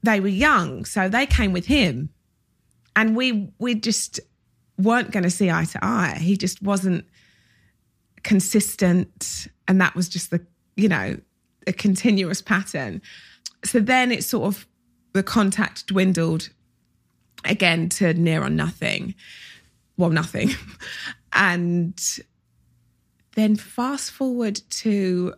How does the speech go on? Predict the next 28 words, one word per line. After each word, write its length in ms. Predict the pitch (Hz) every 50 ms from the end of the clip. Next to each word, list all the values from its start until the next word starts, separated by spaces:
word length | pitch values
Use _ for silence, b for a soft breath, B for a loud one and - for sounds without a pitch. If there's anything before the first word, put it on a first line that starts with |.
| _ _ _ _ _ _ _ _ _ _ _ _ _ -
about 240 | 214 233 - - - _ -
eleven, 360 | 220 220 226 220 214 214 214
twelve 360 | - - 220 208 208 208 208
years 240 | - 208 196 196 185
later, 600 | 202 196 202 214 214 - - - - - - 226 - b b b b b b b b b b b b b b b _ _ _ _ _ _ _ _ _ _ _ -
I 80 | 214
was 160 | 220 220 214 254
at 100 | - -
a 40 |
Christmas 440 | - - 269 277 - - 220 208 -
do 300 | - 190 185 175 175 165 -
at 200 | - - - -
my 440 | 185 170 170 170 180 175 165 - - _ _ -
then 340 | 180 185 185 170 165 165 - -
agent's, 760 | 214 214 220 175 - - - - - - - - - - b b b b b b b b b b _ _ _ _ _ _ _ -
and 300 | 202 202 185 190 190 185 - - _ _ _ _
they 460 | - 208 220 226 233 240 240 254 254 240
had 400 | 226 - 220 202 196 190 190 - - 202 -
just 500 | - - 202 202 - - - - - _ -
taken 440 | - - 202 202 196 - - 190
on 440 | 185 170 170 165 160 156 160 - - - _ _ _ _ _ _ _
one 240 | - 180 180 180 175
of 140 | 175 175 -
the 60 | 180
guys 360 | 175 185 175 170 170 175 -
from 160 | - - 185
Love 200 | 196 220 262 240 -
Island, 560 | 175 156 151 143 131 110 98 - - 208